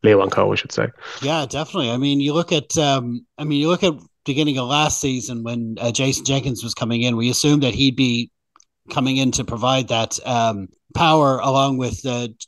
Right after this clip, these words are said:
Speaker 2: James Ryan in the second row, and, uh, it didn't really happen. I mean, it's not like it was a disaster or anything, but in the meantime, we've had Ross Maloney is still going up and up and up, and, uh, and, and he's just, you, you, you,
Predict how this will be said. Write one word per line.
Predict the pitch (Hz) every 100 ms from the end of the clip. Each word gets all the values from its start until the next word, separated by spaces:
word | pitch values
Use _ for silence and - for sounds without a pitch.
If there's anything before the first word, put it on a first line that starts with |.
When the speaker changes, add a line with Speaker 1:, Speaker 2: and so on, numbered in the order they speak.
| _ 131
Speaker 2:
James | 147 135 120
Ryan | 139 139 127
in |
the | 120
second | - 131 135
row, | 131 135 131
and, | 113 123 120 117 123
uh, | 120 110 -
it | - -
didn't | 220 214 185 147 120
really | 147 196 190
happen. | 180 185 208
I |
mean, | 139
it's | 139
not | 202
like | 185
it | 151
was | 123
a | 120
disaster | 117 120 156 180 - 127
or |
anything, | 120 120 120
but | 127 131
in | 139
the | 135
meantime, | 143 190 175 170 147 127 - - -
we've | 139
had | 147 139 110
Ross | 123 165 175
Maloney | 151 143 160 147
is | 117
still | - 160 151
going | 139 143 139
up | 139
and | 147
up | 135 135
and | 135
up, | 139 -
and, | 117 120 110
uh, | 123 120 107 117 -
and, | 131 120
and | 117 120 113
he's | 113 101
just, | 143 - - - - -
you, | 131
you, | 147 143 143 131
you, | 151 143